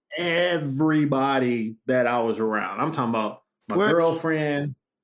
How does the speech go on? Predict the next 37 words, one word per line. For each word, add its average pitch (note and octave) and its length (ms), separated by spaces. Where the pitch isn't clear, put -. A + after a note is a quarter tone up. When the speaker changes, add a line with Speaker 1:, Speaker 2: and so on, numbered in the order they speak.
Speaker 1:
her E3 300
parents, D#3 920
um, A2 680
high E3+ 280
school F3 400
friends E3 680
that C#3+ 240
didn't D#3+ 220
even D3 300
play E3+ 600
<laughs> - 40
sports, C#3 580
Speaker 2:
Wow. C3+ 520
Speaker 1:
had C3 80
nothing E3 200
to D3+ 80
do D#3 240
with F3 480
it. F3 220
Um, A#2 760
I E3+ 260
mean, D3+ 240
it F#3+ 100
wa-, D3 100
it F3+ 120
was D#3+ 160
crazy, C3+ 560
man. G#2+ 400
And B2 160
then F#3+ 280
when D3 160
I D3 100
was C3+ 180
actually D3 520
on G#3 360
campus A#2+ 680
that - 140